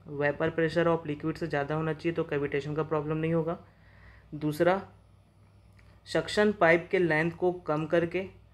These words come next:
थर्ड है, सक्शन पाइप और पंप के इनलेट डायमीटर को सेम रख के।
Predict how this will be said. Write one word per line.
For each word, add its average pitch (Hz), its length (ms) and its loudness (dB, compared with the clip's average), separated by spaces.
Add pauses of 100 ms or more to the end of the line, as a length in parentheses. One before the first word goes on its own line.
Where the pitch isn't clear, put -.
(300)
थर्ड 165 200 4
है, 185 160 0 (640)
सक्शन 196 460 -2
पाइप 175 440 4
और 175 300 -2
पंप 185 300 0
के 196 80 2
इनलेट 165 580 0
डायमीटर 156 480 2
को 185 220 -6 (260)
सेम 156 320 -2
रख 139 240 -2
के। 143 160 -8